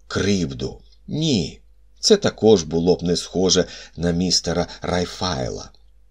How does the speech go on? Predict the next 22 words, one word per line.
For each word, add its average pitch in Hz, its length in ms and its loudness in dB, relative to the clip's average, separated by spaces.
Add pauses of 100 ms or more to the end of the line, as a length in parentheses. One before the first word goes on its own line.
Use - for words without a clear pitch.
(220)
Він 92 280 0
хотів, 214 520 0 (280)
подумала 78 460 0
вона, 67 340 -6 (180)
як 98 260 0
і 120 40 2
впродовж 87 800 0 (340)
усього 123 460 4
свого 80 380 -2
життя, 123 580 -2 (420)
заплатити 139 1000 -2 (240)
за 87 260 -2
ту 110 500 -2
роботу, 85 840 -2 (300)
яку 107 420 0
доручав 101 640 0
їй 98 360 0 (320)
виконати. 73 800 -6 (600)
Він 92 240 -2
хотів 92 400 -2
заплатити 85 640 -2
їй, 117 400 2